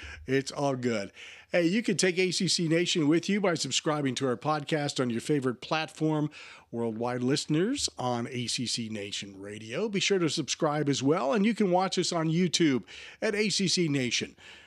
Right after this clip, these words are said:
Like, subscribe, and follow us for the latest A C C plus one football previews and a lot more. And Stephen Muma of S B Nation's Backing the Pack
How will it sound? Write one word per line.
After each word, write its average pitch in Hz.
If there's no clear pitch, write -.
Like, 190
subscribe, 175
and 180
follow 190
us 156
for 170
the 151
latest 165
A 175
C 170
C 156
plus -
one 165
football 143
previews 143
and 160
a 143
lot 139
more. 143
And 190
Stephen 202
Muma 190
of 139
S 185
B 185
Nation's 185
Backing 170
the 160
Pack 190